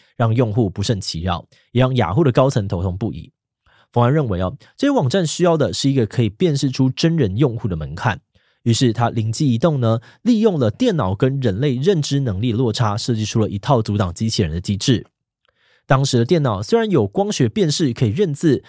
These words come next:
但却认不出不标准字。也就是说，我们只要把字符稍微的破坏一下，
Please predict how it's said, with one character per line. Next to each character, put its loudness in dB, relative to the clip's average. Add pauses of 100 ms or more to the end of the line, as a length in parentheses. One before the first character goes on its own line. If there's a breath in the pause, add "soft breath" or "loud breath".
(120)
但 2
却 0
认 -2
不 -2
出 2
不 -4
标 2
准 -6
字。 -6 (500)
也 0
就 4
是 0
说， 4
我 -2
们 -2
只 -4
要 4
把 -2
字 -4
符 -2
稍 2
微 2
的 2
破 2
坏 0
一 0
下， -2